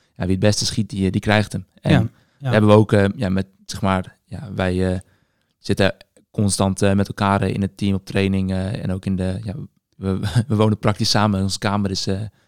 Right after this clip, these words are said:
Speaker 2: Ik, ik, ik schuif even terug, hè, want ik vind het
Speaker 1: Oh.
Speaker 2: wel interessant, want, eh, want speelt jaloezie dan nog een rol? Wat, wat op zich voor mij als buitenstaander zou,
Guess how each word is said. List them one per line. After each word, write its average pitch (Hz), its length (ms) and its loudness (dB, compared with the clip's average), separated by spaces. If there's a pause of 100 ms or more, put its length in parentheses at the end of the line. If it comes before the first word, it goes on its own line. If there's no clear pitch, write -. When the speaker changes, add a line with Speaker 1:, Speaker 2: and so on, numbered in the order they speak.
(100)
Speaker 2:
Ik, 147 140 -10
ik, - 180 -14
ik - 160 -8
schuif 180 280 0
even 180 260 -2
terug, 131 260 6
hè, 196 120 4
want 180 140 4
ik 160 100 2
vind 160 140 2
het - 20 2
Speaker 1:
Oh. 156 120 6
Speaker 2:
wel 156 60 6
interessant, 160 400 6
want, 147 220 4 (360)
eh, 147 280 8 (100)
want 156 280 0
speelt 180 600 4
jaloezie 135 640 4
dan 123 380 2
nog 127 260 -2
een 117 140 2
rol? 147 440 2
Wat, 135 220 -6
wat 123 180 -4
op 98 100 -8
zich 113 240 -2 (380)
voor 117 160 -2
mij 117 360 0
als 123 140 -4
buitenstaander 123 500 0
zou, 107 120 -2